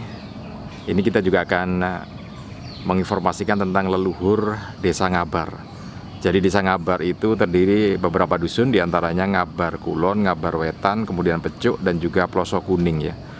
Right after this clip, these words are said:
Nah, ini kita berada di Sentono Asri, jadi, eh, tempat leluhur warga Desa Ngabar. Nah,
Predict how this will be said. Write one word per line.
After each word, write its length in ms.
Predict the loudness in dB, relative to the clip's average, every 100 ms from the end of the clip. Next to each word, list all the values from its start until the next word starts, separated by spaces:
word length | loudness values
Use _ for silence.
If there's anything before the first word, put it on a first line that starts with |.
| -14 -14 -14 0
Nah, 160 | 2
ini 160 | 4 4
kita 160 | 2
berada 320 | 2 2 2 0
di 240 | 0 0
Sentono 400 | -2 -2 0 0
Asri, 560 | 0 -4 -2 0 0 -6 -12 -10 -4
jadi, 480 | 0 4 4 4 0 -8 -14 -16 -16 -16 -8
eh, 480 | -2 -2 -2 -4 -4 -6
tempat 380 | -6 -2 -2 -4 -14 -16 -12 -2
leluhur 800 | 0 2 2 2 2 0 -4 -2
warga 480 | -2 0 -2 -2
Desa 560 | 0 -2 -2 -2 -4 -6 -4
Ngabar. 400 | -2 0 -4 -4 -10 -14 -14 -16 -16 -14 -14 -14 -16 -14 -14 -14 -14 -14 -16 -16 -16 -16 -16 -16 -8
Nah, 240 | -2 -2